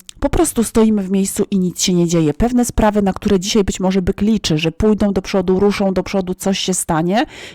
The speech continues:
Nie, nie staną się, one będą stały w miejscu. Po prostu taki dzień zastoju.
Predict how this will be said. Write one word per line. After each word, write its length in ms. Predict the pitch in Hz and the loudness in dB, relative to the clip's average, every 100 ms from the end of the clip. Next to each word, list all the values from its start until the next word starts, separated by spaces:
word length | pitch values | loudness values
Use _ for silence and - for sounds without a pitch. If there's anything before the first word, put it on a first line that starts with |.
| - | 0
Nie, 220 | 196 247 | 4 4
nie 140 | 202 | 2
staną 420 | 185 - 185 185 | 0 0 2 2
się, 200 | 185 - | 0 0
one 220 | - 185 160 | -2 -2 -2
będą 280 | 180 196 | 0 0
stały 300 | 196 - 175 | -2 0 0
w 100 | 175 | 0
miejscu. 300 | 180 170 - - | 0 -2 -4 -10
Po 100 | 170 | -4
prostu 240 | 247 - | -2 -2
taki 260 | 214 - 160 | -6 -6 -4
dzień 200 | 180 185 - | -2 -2 -2
zastoju. 540 | 170 165 - 147 - | -4 -4 -2 -2 -2